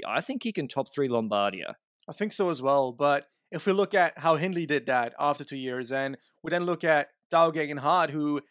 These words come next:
Speaker 2: has not been able to reproduce that performance in the Giro two years ago, does that change your mind on him?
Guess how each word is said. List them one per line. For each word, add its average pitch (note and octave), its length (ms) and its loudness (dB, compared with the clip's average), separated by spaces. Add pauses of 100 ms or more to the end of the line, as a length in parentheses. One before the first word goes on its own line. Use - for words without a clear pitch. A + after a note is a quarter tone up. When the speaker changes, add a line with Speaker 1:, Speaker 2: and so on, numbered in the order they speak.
(180)
Speaker 2:
has E3 280 4
not D#3+ 160 2
been D3 100 -2
able C#3+ 220 0
to C#3+ 140 -6
reproduce C#3 560 -4
that B2+ 180 0
performance C3+ 460 -6
in C3+ 80 -6
the C3 80 -6
Giro B2+ 340 -2
two B2+ 180 -12
years B2 300 -4
ago, A#2+ 380 -2 (420)
does E3 200 2
that D3+ 200 2
change D#3 300 -4
your D3 100 0
mind C#3+ 260 0
on C3 120 -2
him? E3 180 -6